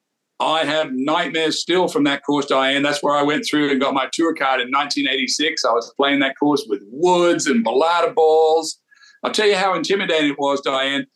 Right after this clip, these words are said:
The sixteenth hole before the Alcatraz hole with the island green is a bunker off to the left. You've probably seen it on T V. It's about twenty feet deep.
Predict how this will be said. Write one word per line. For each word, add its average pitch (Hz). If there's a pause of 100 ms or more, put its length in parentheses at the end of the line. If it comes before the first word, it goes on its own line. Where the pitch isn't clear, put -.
(280)
The 127
sixteenth 190
hole 143
before 143
the 139
Alcatraz 131
hole 117
with 117
the 110 (260)
island 127
green 120 (320)
is 113
a 113
bunker 135
off 135
to 131
the 120
left. 123
You've -
probably 127
seen 123
it 117
on 113
T 117
V. 113
It's 127
about 110
twenty 139
feet 131
deep. 135